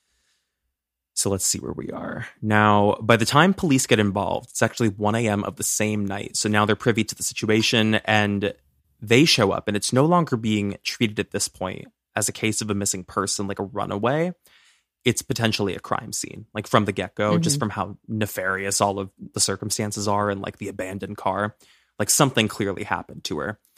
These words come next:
Speaker 1: So they arrive and they start scoping out the scene. I think they spent, like, hours, like, looking around the highway 'cause they thought maybe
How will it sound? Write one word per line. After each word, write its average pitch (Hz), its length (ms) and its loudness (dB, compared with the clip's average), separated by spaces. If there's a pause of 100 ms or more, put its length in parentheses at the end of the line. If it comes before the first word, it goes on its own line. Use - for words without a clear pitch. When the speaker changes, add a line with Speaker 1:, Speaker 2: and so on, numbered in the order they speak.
(420)
Speaker 1:
So - 140 -6
they 117 140 6
arrive 101 520 4
and 101 160 -6
they 104 120 0
start - 280 -2
scoping 113 420 2
out 101 140 -2
the - 60 -8
scene. 101 420 -2
I 110 60 0
think 214 200 0
they 196 80 2
spent, - 280 0
like, - 180 -10
hours, 107 500 -2
like, 101 160 -6
looking 107 260 -2
around 98 240 0
the 104 60 -8
highway 101 380 -4
'cause - 160 -10
they 107 100 -4
thought 104 280 2
maybe 107 600 0